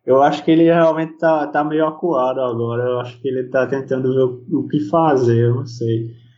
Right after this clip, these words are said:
Mas é isso aí que vocês falaram. Tipo, eu acho que, pelo menos, a menos que aconteça alguma reviravolta muito grande, sabe? Que o impacto econômico seja gigantesco.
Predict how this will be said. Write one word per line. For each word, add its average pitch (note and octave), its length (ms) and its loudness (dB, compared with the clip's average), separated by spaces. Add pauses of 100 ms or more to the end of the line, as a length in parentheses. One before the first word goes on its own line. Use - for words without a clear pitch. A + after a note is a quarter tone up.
(180)
Mas C#3 1040 2 (180)
é E3+ 160 4
isso F#3 160 0
aí A3 180 2
que G3+ 100 -8
vocês F#3+ 300 0
falaram. D3 440 2
Tipo, C3 840 -4
eu C#3 140 2
acho C#3 220 -2
que, D3+ 320 0 (320)
pelo D3 140 4
menos, E3 220 4 (680)
a C3 100 0
menos F3+ 260 2
que - 60 -2
aconteça A3 380 2
alguma F#3+ 280 2
reviravolta F3+ 440 0
muito F#3+ 280 -4
grande, D3+ 440 -2
sabe? F3+ 340 -2
Que F#3 100 -2
o E3+ 80 4
impacto E3 380 2
econômico D#3+ 540 -4
seja D#3+ 240 0 (420)
gigantesco. D3 1000 2